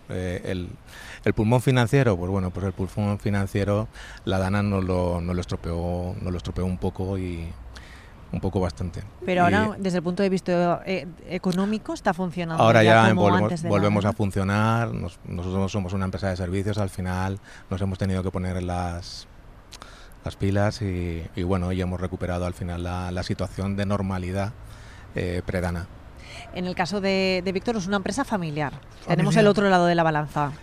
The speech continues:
Speaker 3: En la otra parte, justo, familiar. Llevamos en el polígono diez años, vinimos en el dos mil quince, creo que fue. Es pequeñita, es una pyme, nos dedicamos a fabricación de ladrillos para chimeneas y barbacoas. Y claro, no tenemos pulmón, tenemos los recursos propios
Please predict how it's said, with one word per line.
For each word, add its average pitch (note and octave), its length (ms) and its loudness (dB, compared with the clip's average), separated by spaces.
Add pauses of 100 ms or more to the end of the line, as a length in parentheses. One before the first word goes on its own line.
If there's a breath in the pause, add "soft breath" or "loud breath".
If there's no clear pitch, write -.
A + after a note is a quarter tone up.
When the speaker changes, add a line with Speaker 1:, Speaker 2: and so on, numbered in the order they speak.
(180)
Speaker 3:
En F3 160 2
la E3 160 6
otra F3+ 200 6
parte, F3 280 4
justo, D#3 360 0
familiar. F3+ 640 6 (120)
Llevamos F#3 420 4
en G3+ 80 8
el G3 100 6
polígono F#3 880 4
diez F3+ 240 2
años, A3 580 4
vinimos F#3 420 4
en G3+ 60 6
el F#3+ 60 4
dos F3 180 6
mil F3 180 2
quince, G#3+ 380 2
creo F#3 180 4
que E3+ 100 0
fue. A3+ 280 0 (840 loud breath)
Es F#3+ 160 2
pequeñita, G3 460 8
es D3+ 80 6
una F3+ 180 6
pyme, A3 440 6
nos G3 160 4
dedicamos F3+ 380 4
a F3 80 4
fabricación F3+ 540 2
de F3 80 4
ladrillos F3 360 2
para F3+ 200 0
chimeneas E3+ 440 0
y F3 60 0
barbacoas. F#3 720 0 (720 loud breath)
Y E3+ 240 2
claro, F#3 360 4
no F3+ 180 4
tenemos F#3 260 6
pulmón, F3 400 2
tenemos F#3 480 4
los F3+ 380 4
recursos F3 640 6
propios A3 760 4